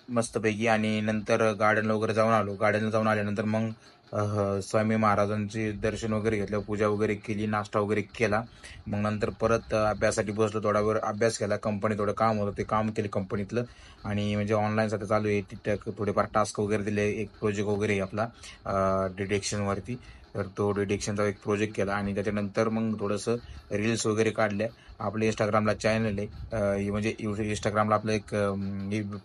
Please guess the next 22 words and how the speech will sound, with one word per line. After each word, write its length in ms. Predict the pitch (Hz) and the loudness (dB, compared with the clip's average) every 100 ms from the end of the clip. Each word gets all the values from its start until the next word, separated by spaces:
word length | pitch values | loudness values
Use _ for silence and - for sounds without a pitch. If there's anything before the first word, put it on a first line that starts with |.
| - | -2
पेज 240 | 113 107 | 0 2
आहे, 100 | 104 113 - - - | 0 -4 -14 -20 -8
अं, 440 | 101 98 98 98 95 - 98 101 | -2 0 0 -2 -6 -10 -6 -2
शिवा 380 | - 110 107 101 - - - - - | 2 4 4 0 -10 -20 -20 -20 -2
पाटील 240 | 107 101 110 | 0 2 2
म्हणून. 320 | 101 107 120 | 2 0 -2
तर 440 | - - - 101 | -6 -20 -14 -4
त्याच्यावरती 420 | 104 101 110 104 | -2 2 2 4
आपण 200 | 110 110 | 2 2
Instagram-च्या 600 | 110 107 104 107 107 107 | 0 0 0 2 2 2
रील्स 240 | 107 104 110 | 2 0 0
वगैरे 200 | 104 107 | 2 2
अपलोड 240 | 104 104 | 2 0
करत 180 | 104 107 | 2 2
असतो. 340 | 101 - 113 117 - - | 0 -2 -8 -8 -18 -10
खूप 220 | - 98 - | -8 -4 -2
छान 180 | 101 | -2
प्रकारे 260 | 101 104 107 | -2 0 0
अशा 200 | 107 110 | 0 0
रील्स 220 | 107 104 - | -2 -4 -10
बनवतो 400 | 107 120 135 117 | -2 2 4 4
आपण. 280 | 104 101 | 2 0